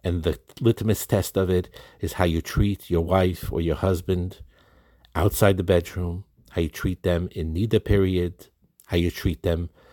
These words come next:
when they're not feeling well, how you treat them when they're not feeling well emotionally, when they're down, or, uh, or all these aspects of life. That's the litmus test. But if you try your best to treat each other with respect and love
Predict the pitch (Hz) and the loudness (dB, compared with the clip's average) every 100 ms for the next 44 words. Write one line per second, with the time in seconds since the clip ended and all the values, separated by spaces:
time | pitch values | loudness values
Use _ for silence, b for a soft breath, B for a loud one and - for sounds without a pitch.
0 | B B B - 98 101 110 107 - 120 | B B B 0 2 4 4 2 0 0
1 | 123 95 76 62 - _ _ _ _ _ | 0 -2 -4 -6 -12 _ _ _ _ _
2 | _ _ _ _ _ b b b 95 95 | _ _ _ _ _ b b b 0 0
3 | - 107 104 107 95 98 95 98 - 107 | 2 4 4 4 2 2 2 2 0 0
4 | 107 104 104 104 104 104 139 - 80 71 | 2 4 4 4 4 2 2 -2 -8 -8
5 | - - _ _ _ _ _ _ _ 87 | -12 -16 _ _ _ _ _ _ _ -4
6 | 87 92 101 110 107 80 76 69 117 - | 0 2 4 2 2 -2 -4 -6 -8 -6
7 | 92 69 - - 131 165 147 - - 92 | -8 -8 -10 2 6 6 4 0 -2 -4
8 | - - - - 82 69 73 - - - | -6 -10 -8 -8 -6 -6 -8 -12 -12 -6
9 | 117 - 123 139 - - - - - - | -6 -4 0 -2 -2 -10 -10 -14 -14 -18
10 | - b b b b b b b b b | -20 b b b b b b b b b
11 | _ - 95 85 - 92 - - - 107 | _ 4 4 2 -2 -6 -6 -12 2 4
12 | 104 117 107 92 98 87 - - - 101 | 6 4 2 2 0 -2 -6 -10 -4 -4
13 | 98 - 92 90 85 85 85 - - 98 | -4 -4 -4 -2 -4 -8 -10 -12 -6 -4
14 | 95 - 82 92 87 | -4 -10 -6 -4 -4